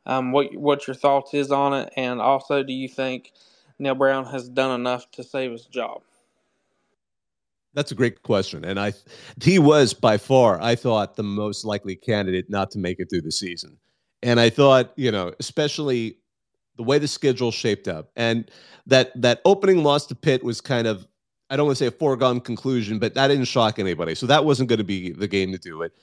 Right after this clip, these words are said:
Speaker 2: Winning against Duquesne, you know, the F C S team, which has a stadium, we actually were just talking about it on R C F B, as the smallest stadium in Division One,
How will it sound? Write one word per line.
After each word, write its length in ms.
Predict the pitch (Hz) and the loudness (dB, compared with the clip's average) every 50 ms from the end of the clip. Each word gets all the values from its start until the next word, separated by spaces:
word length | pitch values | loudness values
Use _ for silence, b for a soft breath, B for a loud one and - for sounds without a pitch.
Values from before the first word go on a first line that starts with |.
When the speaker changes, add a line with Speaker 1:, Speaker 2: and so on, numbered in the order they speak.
| _ _ _ - | _ _ _ 0
Speaker 2:
Winning 260 | - 123 147 151 156 | 2 4 6 6 6
against 440 | 151 139 120 135 127 131 - - - | 6 6 6 4 4 2 0 -4 -4
Duquesne, 640 | 127 113 - - 131 123 120 117 113 110 107 107 110 104 | -4 -4 -2 0 0 2 2 2 2 0 -2 -2 -4 -4
you 140 | - 123 107 | -4 -4 -2
know, 160 | 101 95 92 | -2 -2 -4
the 160 | 92 95 98 - | -4 -4 -4 -4
F 100 | - 127 | -4 -4
C 200 | - - 127 123 | -4 -2 0 0
S 140 | 110 110 - | 0 0 -2
team, 360 | - - - 120 104 104 104 | -4 -6 -4 -2 -2 -2 -2
which 300 | 95 95 87 - - - - _ _ _ _ - | -2 -2 -4 -4 -8 -14 -14 _ _ _ _ -4
has 160 | 135 123 107 | -4 -4 -2
a 60 | 127 | -4
stadium, 540 | - - - 127 127 127 123 117 110 104 95 | -4 -2 -2 0 0 0 0 -2 -2 -2 -4
we 120 | 98 107 | -4 -4
actually 200 | 113 113 - 101 | -4 -4 -6 -8
were 100 | 92 92 | -8 -6
just 240 | 85 82 101 - - | -4 -4 -6 -4 0
talking 260 | - 104 104 101 101 | 2 2 2 2 0
about 200 | 90 73 82 80 | 0 0 2 2
it 60 | 78 80 | 2 2
on 20 | |
R 160 | 85 87 85 | 2 0 0
C 220 | 82 - - 95 82 | 0 0 0 -2 -2
F 100 | 76 - | -2 -2
B, 140 | - 90 80 | -2 -2 0
as 240 | 78 90 95 90 95 | 0 0 -2 -2 0
the 180 | 110 135 147 | 2 4 4
smallest 460 | 143 - - 135 120 113 110 104 101 - | 4 2 2 2 2 2 2 2 0 0
stadium 340 | - 104 98 92 92 87 | 2 2 2 2 0 -2
in 120 | 85 82 82 | -2 -6 -8
Division 400 | 76 92 87 87 80 - 85 85 | -8 -10 -12 -12 -12 -12 -10 -8
One, 240 | 80 76 55 65 | -6 -6 -6 -8